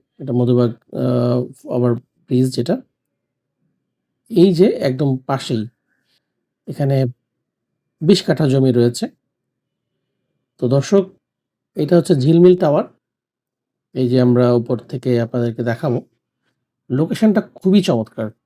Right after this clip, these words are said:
দর্শক, যারা এখানে ফ্ল্যাট কিনবেন, তারা কি কি সুবিধা পাবেন, তাদের একটা ন-,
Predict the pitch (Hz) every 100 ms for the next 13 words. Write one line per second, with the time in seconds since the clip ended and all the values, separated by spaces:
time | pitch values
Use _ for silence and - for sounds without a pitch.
0 | _ _ _ _ _ 139 135 139 160 127
1 | 131 131 135 127 120 139 131 131 127 -
2 | _ _ _ _ 175 160 - 180 143 202
3 | 254 _ _ _ _ - 160 165 202 240
4 | - 196 185 185 143 123 190 _ _ _
5 | _ _ _ _ _ _ _ _ _ _
6 | _ _ _ _ _ _ _ _ 165 156
7 | 165 - 143 - 170 143 135